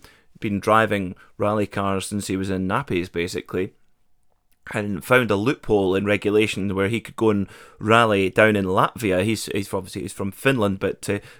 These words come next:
go down to Latvia and, and rally at a very young age, um, and that's what he did. So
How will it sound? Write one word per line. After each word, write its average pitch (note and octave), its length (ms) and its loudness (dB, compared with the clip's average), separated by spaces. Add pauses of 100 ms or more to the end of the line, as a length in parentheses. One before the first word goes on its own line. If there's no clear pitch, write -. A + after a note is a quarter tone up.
go C3 120 2
down A2 220 2
to G#2 100 -6
Latvia G#2 460 0
and, G2 200 -4
and G2 200 -2
rally G2+ 320 2
at - 100 0
a G#2+ 60 4
very G#2 320 6
young G2 300 4
age, G2+ 400 4 (260)
um, F#2 560 -4 (160)
and G2+ 220 -4
that's - 200 -6
what G#2 120 -2
he G2 80 -2
did. C3 260 2
So A2 300 2